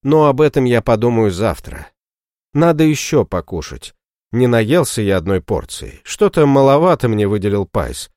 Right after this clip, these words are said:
Упокой, Господи, его черную душу. Есть у этих горе-похитителей еще чего-нибудь пожрать? Я не поленился сходить за водой к ручью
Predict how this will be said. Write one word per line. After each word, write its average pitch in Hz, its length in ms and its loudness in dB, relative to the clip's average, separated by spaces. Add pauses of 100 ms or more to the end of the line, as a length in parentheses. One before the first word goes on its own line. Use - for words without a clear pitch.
(160)
Упокой, 123 500 2
Господи, 104 480 -4
его 98 200 -2
черную 95 440 -2
душу. 69 440 -12 (580)
Есть 143 400 0
у 226 60 4
этих 143 400 0
горе-похитителей 127 1080 0
еще 117 520 -2
чего-нибудь 95 560 -6
пожрать? 92 600 -6 (540)
Я 117 300 0
не 120 160 0
поленился 120 640 0
сходить 92 420 -4
за 92 140 -4
водой 101 280 0
к - 80 -14
ручью 147 480 -2